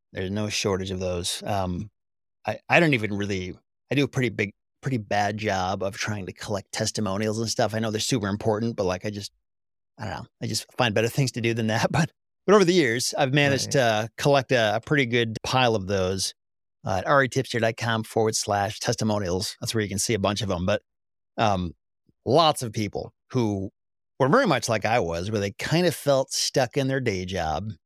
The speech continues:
Speaker 1: And it wasn't, like, terrible, but they, like,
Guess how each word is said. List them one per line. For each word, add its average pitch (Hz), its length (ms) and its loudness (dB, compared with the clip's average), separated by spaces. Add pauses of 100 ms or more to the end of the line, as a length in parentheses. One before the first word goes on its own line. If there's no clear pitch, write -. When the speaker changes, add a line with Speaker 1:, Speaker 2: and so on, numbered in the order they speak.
Speaker 1:
And 92 380 -4 (540)
it 160 60 4
wasn't, 175 240 4
like, 120 160 -4
terrible, 87 600 -2
but 117 180 -6
they, 120 160 2
like, 104 220 -2